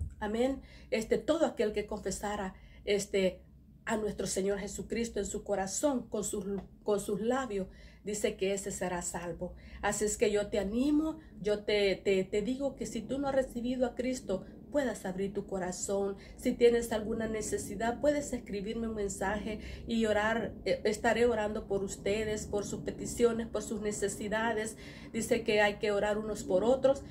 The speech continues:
Y este, aquí estamos, hermanos, para, para apoyarnos unos a otros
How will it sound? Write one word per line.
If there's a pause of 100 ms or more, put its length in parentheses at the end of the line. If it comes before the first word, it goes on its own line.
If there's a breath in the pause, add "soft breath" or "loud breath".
(220 loud breath)
Y
este, (160)
aquí
estamos,
hermanos,
para, (880 loud breath)
para
apoyarnos
unos
a
otros